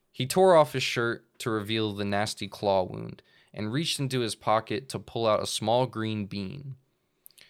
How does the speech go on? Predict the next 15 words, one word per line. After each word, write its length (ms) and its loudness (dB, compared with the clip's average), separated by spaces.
But 120 0
that's 220 8
because 360 2
we 180 4
know 260 8
how 100 8
to 120 4
finish 440 0
em, 240 -10
for 120 4
dead 260 6
men 260 6
tell 300 6
no 200 6
tales, 840 0